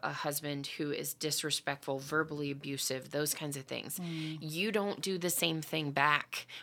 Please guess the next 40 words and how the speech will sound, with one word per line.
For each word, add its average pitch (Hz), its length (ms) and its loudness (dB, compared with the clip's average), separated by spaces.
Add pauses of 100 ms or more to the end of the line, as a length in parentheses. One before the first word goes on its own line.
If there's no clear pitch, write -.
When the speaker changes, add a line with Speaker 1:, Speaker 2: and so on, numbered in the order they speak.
Speaker 1:
whether 160 280 6
you 156 260 0
are 139 100 4
in 196 260 2
that 185 220 2
home 180 400 -2
or 160 120 -2
not. 156 600 -2 (480)
You 180 180 2
don't 165 240 4
do 156 140 0
the 156 100 -2
same 147 280 0
thing 143 220 -4
back. 135 300 -4
Now, 156 180 4
that 165 200 4
doesn't 208 360 2
mean 175 220 0
you're 165 240 4
pretending 165 680 -2
his 156 220 -4
behavior 151 440 -4
was 143 160 -2
okay, 165 500 -2
ladies. - 540 -6 (520)
What 165 240 8
that 156 200 0
means 180 840 2
is 151 240 4
that 147 320 2
you're 156 180 4
looking 160 520 0
at 139 160 -6
your 147 100 -4
children 165 540 0
and 143 140 -2
saying 147 280 0
something 151 500 -2
like, 135 400 -2